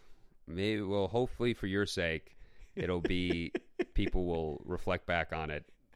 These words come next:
Speaker 1: more kindly with time. And maybe you're right. It's just
Speaker 2: It's changed my opinion. I'll say that much.
Speaker 1: Yeah.
Speaker 2: I'll say that much.
Speaker 1: I don't, I, it's not a bad film, and I actually think the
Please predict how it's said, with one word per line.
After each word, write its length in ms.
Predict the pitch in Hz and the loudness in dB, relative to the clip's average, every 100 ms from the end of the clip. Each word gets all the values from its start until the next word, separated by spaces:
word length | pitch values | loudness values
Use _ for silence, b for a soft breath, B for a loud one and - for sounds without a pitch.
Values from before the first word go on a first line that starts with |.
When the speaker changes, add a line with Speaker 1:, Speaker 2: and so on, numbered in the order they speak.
| - | -6
Speaker 1:
more 160 | 85 | -6
kindly 600 | 80 90 82 73 73 71 - - | -2 -2 -2 -4 -6 -8 -10 -10
with 160 | 78 - | -10 -6
time. 340 | 76 - - - | -6 -6 -8 -4
And 320 | 101 98 87 | -2 -2 -2
maybe 260 | 107 131 | 0 2
you're 140 | 127 110 | 2 4
right. 240 | 98 76 - | 2 2 -2
It's 200 | 80 - | -6 -6
just 160 | 82 | -8
Speaker 2:
It's 140 | - - | -6 -2
changed 260 | 175 156 | 0 0
my 100 | 135 104 | -2 -4
opinion. 340 | 95 87 87 | -8 -14 -10
I'll 100 | 95 | -10
say 140 | - 87 | -8 -12
that 160 | 82 - | -14 -16
much. 220 | 71 - | -18 -14
Speaker 1:
Yeah. 160 | - 76 | -8 -8
Speaker 2:
I'll 80 | 98 | -8
say 140 | - | -12
that 120 | 80 | -16
much. 120 | - - | -6 6
Speaker 1:
I 100 | 185 | 8
don't, 120 | 240 | 8
I, 120 | 147 139 | 6 8
it's 300 | 135 151 - | 6 4 4
not 80 | 175 | 6
a 40 | |
bad 160 | 131 107 | 6 6
film, 160 | 127 | 4
and 80 | 104 | 6
I 40 | 117 | 4
actually 220 | 120 101 | 4 -2
think 220 | 98 | -2
the 80 | 87 | -4